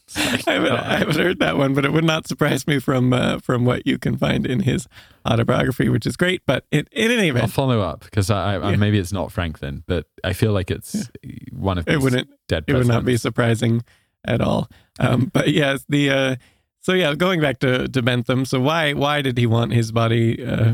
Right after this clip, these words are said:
Speaker 2: displayed in this way? Isn't
Speaker 1: Well,
Speaker 2: really
Speaker 1: just
Speaker 2: clear.
Speaker 1: just before we move on from the, from the quote, can I just say, like, that sentence, uh, where was it? Where he's like, essentially, in modern day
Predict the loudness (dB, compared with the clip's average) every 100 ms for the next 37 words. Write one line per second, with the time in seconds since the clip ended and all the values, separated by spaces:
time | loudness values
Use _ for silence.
0 | 2 -2 0 0 2 2 2 2 0 2
1 | 2 0 0 0 2 2 2 2 0 -2
2 | _ _ _ -4 -2 0 0 2 2 2
3 | 0 2 2 0 -2 -4 0 2 2 2
4 | 2 0 -2 -8 -20 -10 -2 0 2 0
5 | 0 -2 0 0 0 -2 -6 -16 -20 -4
6 | 0 0 -2 -2 0 0 0 -2 -8 -14
7 | _ -2 0 2 2 0 -2 -2 0 2
8 | 2 0 -2 -6 -10 -20 _ _ 0 4
9 | 2 0 0 0 0 -2 -12 -20 -20 _
10 | _ -2 0 0 -2 -2 -2 -2 -2 0
11 | 2 2 0 0 2 2 2 2 2 2
12 | 0